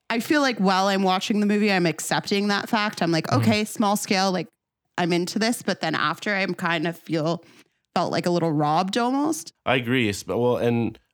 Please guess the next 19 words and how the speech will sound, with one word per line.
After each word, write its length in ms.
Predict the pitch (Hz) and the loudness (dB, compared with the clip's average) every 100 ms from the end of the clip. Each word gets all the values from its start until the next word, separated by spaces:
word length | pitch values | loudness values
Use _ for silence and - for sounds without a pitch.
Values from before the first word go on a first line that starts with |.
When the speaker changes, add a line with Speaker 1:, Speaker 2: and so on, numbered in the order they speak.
| - | -4
Speaker 3:
I'll, 260 | 110 - _ - | -2 -2 _ -6
I'll 140 | 107 | -4
go 220 | - 117 | -2 -2
to 180 | 123 113 | -2 -2
it, 120 | 98 - _ _ _ _ _ _ | -4 -6 _ _ _ _ _ _
talk 280 | - 117 117 | -2 -2 -2
a 40 | 95 | -4
little 180 | 101 92 | -2 -2
bit 200 | 87 - | -4 -2
more 140 | 92 | -2
about 180 | 90 87 | 0 -2
it 100 | - | -2
later, 300 | 90 90 78 | -2 -2 -2
but 320 | 92 80 - _ _ _ | -4 -6 -8 _ _ _
I 100 | 98 | 0
have 160 | 107 113 | 0 0
the 60 | 101 | -2
graphic 400 | 95 95 92 85 | 0 0 -2 -2
novel, 540 | 87 87 87 90 101 | 0 0 -2 -4 -6